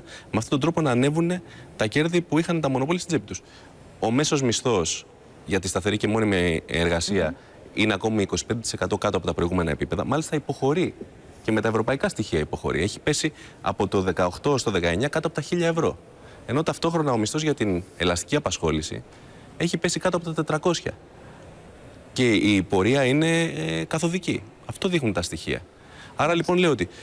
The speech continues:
Speaker 1: και να βάλω και μία άλλη παράμετρο για να μην πάρω παραπάνω χρόνο, να κάνουμε και ένα δεύτερο, ε, γύρο ενδεχομένως συζήτησης. Ποια είναι η,
Speaker 2: Εσείς
Speaker 1: Ποια
Speaker 2: τι
Speaker 1: είναι η
Speaker 2: προτείνετε;
Speaker 1: ευρωπαϊκή αξία; Θα σας πω τι προτείνουμε.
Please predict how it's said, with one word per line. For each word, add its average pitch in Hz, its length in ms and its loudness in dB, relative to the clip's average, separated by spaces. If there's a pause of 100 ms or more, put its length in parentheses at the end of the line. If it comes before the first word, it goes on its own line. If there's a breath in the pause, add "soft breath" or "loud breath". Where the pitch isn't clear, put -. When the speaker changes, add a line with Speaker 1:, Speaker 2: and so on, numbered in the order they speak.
(200 loud breath)
Speaker 1:
και - 160 2
να 113 220 2
βάλω 151 160 2
και 151 80 2
μία 151 200 2
άλλη 147 140 2
παράμετρο 127 360 0
για 117 120 -2
να 120 80 0
μην 117 320 0
πάρω 98 160 -2
παραπάνω 87 300 0
χρόνο, 160 160 -4
να 135 80 0
κάνουμε 143 240 2
και 131 80 -2
ένα 123 80 0
δεύτερο, 90 540 0 (140)
ε, 60 220 -4 (180)
γύρο 87 500 0
ενδεχομένως 90 440 -2
συζήτησης. - 540 -6 (880 loud breath)
Ποια 220 260 0
είναι 190 260 4
η, 87 760 0 (1200)
Speaker 2:
Εσείς 226 160 0
Speaker 1:
Ποια 175 100 2
Speaker 2:
τι 185 60 4
Speaker 1:
είναι 190 120 4
η - 40 6
Speaker 2:
προτείνετε; 180 200 4
Speaker 1:
ευρωπαϊκή 147 420 0
αξία; 120 600 2 (120)
Θα - 100 -6
σας 151 100 -4
πω 156 100 -2
τι 117 60 -4
προτείνουμε. 85 340 -4